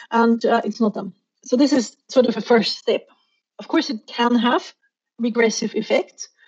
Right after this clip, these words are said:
and we need to counter them. Yeah, um, because, uh, poorer households ha-, are,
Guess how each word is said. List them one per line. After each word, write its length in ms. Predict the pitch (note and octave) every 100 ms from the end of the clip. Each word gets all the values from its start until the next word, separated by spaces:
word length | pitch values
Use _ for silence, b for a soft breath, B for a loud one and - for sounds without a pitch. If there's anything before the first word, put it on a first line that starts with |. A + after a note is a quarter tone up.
| b b
and 120 | A3+ G#3+
we 120 | A#3
need 180 | A#3+ -
to 100 | -
counter 400 | - C4+ C#4 B3
them. 300 | G#3+ F3 F3+ _ _ _ _ _
Yeah, 200 | G#3+ A#3 C4+ B B B
um, 300 | A3+ G#3+ G#3+
because, 460 | G#3+ A3 A#3 G#3+ -
uh, 240 | A3+ A3+
poorer 280 | G#3+ C#4+ C4
households 560 | A3 A3+ A3 A#3 G#3+ -
ha-, 320 | A3+ A3 G#3+
are, 140 | A3